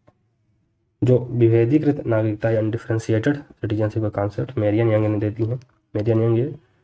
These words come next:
फेमिनिस्ट thinker हैं, radical feminist thinker। फिर उदारवाद के सद्गुणों के साथ विविध सांस्कृतिक पहचानों का समायोजन, वीगो पारेख।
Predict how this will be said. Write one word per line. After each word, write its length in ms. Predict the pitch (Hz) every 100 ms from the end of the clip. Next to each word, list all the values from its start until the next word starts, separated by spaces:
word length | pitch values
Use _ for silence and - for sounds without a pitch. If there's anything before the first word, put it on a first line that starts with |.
| _ _ _ _ -
फेमिनिस्ट 440 | 113 123 139 -
thinker 280 | 110 107 110
हैं, 120 | 123
radical 300 | 107 98 110
feminist 380 | 110 101 107 -
thinker। 240 | 107 - -
फिर 220 | - - -
उदारवाद 460 | 107 110 117 117
के 180 | - 127 135 - _ _ 123
सद्गुणों 340 | 113 120 135
के 100 | 135
साथ 180 | 120 123
विविध 280 | 117 127 127
सांस्कृतिक 920 | - _ _ - 110 - 117 - -
पहचानों 360 | 110 107 110 120
का 60 |
समायोजन, 520 | 113 107 104 104 131
वीगो 260 | 127 104 107
पारेख। 300 | 98 101 127